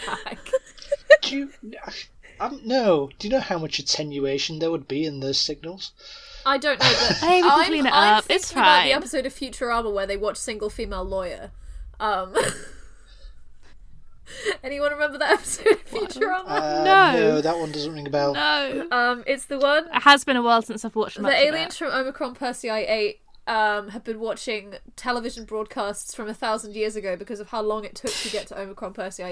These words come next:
Speaker 1: eight, and the last episode of Single Female Lawyer gets cut off, and they have to film a new copy of it because the original one has obviously been lost in the <laughs> one thousand years. Um,
Speaker 3: Wild.
Speaker 1: yeah.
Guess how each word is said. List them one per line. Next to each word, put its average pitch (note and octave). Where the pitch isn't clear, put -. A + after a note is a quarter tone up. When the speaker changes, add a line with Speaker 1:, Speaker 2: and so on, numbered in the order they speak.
Speaker 1:
eight, F3+
and F#3+
the G3+
last A3
episode A#3
of G#3
Single G#3+
Female G3
Lawyer F#3+
gets -
cut G#3+
off, F#3
and G3+
they G#3+
have A3
to B3
film A#3
a G#3+
new G#3
copy G#3+
of F3
it -
because G3+
the G3+
original A3
one F#3
has A#3
obviously A#3+
been A3
lost A3
in A3
the G#3
<laughs> -
one G#3+
thousand A#3
years. B3+
Um, G3
Speaker 3:
Wild. G#3
Speaker 1:
yeah. F3